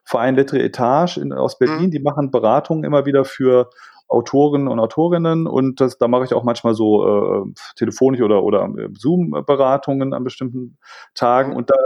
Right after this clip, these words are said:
Speaker 1: die machen das jetzt aber auch auf der Messe. Also Sonntag von zwölf bis sechzehn Uhr stehe ich da am Stand oder sitze am Stand, ich weiß es noch nicht. Äh,
Speaker 2: Mhm.
Speaker 1: und man kann spontan vorbeikommen, man kann auch auf der Webseite von denen sich auch so einen Termin dafür geben lassen, wenn man ein bisschen mehr Fragen hat. Aber gerade wenn's darum geht,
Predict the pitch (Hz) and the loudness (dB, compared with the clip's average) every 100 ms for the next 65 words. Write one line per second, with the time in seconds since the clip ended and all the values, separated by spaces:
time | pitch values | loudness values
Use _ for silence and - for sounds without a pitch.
0 | - - 139 139 143 135 135 120 123 - | 0 0 0 0 0 2 2 2 2 2
1 | 123 117 110 92 104 107 139 139 123 113 | 2 2 0 0 2 0 0 0 -4 -6
2 | - 135 - 123 131 - 120 123 151 - | -4 -6 -4 -2 -2 -2 -6 0 0 0
3 | 131 - - 120 113 - 120 147 120 98 | -6 -2 -2 0 -2 -4 -2 0 0 0
4 | - - 139 - 127 123 107 120 127 123 | -2 -4 -6 -4 -8 -4 -4 -4 -6 -10
5 | 127 _ - - - - 120 120 143 - | -12 _ -20 -20 -14 0 2 2 0 -8
6 | _ - 139 127 - 131 143 143 139 139 | _ 0 0 0 -2 -2 -2 -2 -4 0
7 | 131 139 117 123 170 165 135 - 139 131 | 0 0 0 2 2 2 -2 -2 0 0
8 | 117 107 117 135 127 123 - 117 117 113 | 0 0 0 2 0 0 -2 0 0 0
9 | 110 107 - 107 - 110 104 110 107 147 | -2 -6 -2 -2 -2 -8 -6 -4 -4 0
10 | 160 - 131 131 135 127 - 117 113 107 | -2 -2 -2 0 0 0 0 0 0 -2
11 | 107 101 101 104 131 147 - 120 123 123 | -4 -8 -6 -2 0 0 0 0 0 -2
12 | 123 113 110 107 127 123 117 113 110 107 | -2 0 2 2 4 2 0 -2 -2 0
13 | 107 113 113 | 0 0 0